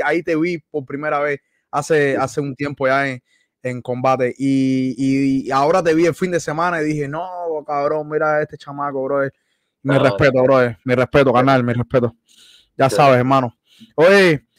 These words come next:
Speaker 1: eh, gracias una vez más, hermano. Eh, bendiciones ahí a tu familia, hermano. Eh,
Speaker 2: Sí.
Speaker 1: le deseo lo mejor, brother. Y a tu carrera, hermano. Sé, espero que no sea la última vez que te, que, que te tenga por aquí, hermanito.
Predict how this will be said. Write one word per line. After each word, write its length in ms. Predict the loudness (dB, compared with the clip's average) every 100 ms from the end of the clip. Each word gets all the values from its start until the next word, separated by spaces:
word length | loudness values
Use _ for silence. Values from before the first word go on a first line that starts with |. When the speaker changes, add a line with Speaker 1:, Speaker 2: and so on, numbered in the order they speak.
| _
Speaker 1:
eh, 640 | 2 4 4 4 2 2 2
gracias 240 | 2 2
una 180 | 2 2
vez 100 | 2
más, 160 | 2 2
hermano. 440 | 2 2 2 2
Eh, 240 | 0 0 0
bendiciones 520 | -2 -2 -2 -2 0
ahí 60 | -2
a 80 |
tu 80 | -4
familia, 460 | -4 -4 -2 0 0
hermano. 500 | -2 -2 -2 -6 -8 -6
Eh, 200 | -4 -4
Speaker 2:
Sí. 40 |
Speaker 1:
le 60 | -8
deseo 260 | -8 -2 0
lo 100 | 0
mejor, 300 | 0 0 0
brother. 360 | 0 2 0 -4 _ -2
Y 60 |
a 100 | -2
tu 120 | 0 -2
carrera, 400 | 0 2 2 0
hermano. 280 | 0 -4
Sé, 260 | -2 0 0
espero 280 | 0 2 2
que 80 | 0
no 80 | -2
sea 140 | 0
la 100 | 2
última 280 | 0 -2 0
vez 80 | 0
que 80 | 0
te, 240 | -2 -2
que, 220 | -2 -2
que 100 | -2
te 80 | -2
tenga 240 | -2 -2
por 140 | 0 0
aquí, 220 | 0 0
hermanito. 460 | 0 -2 -2 -2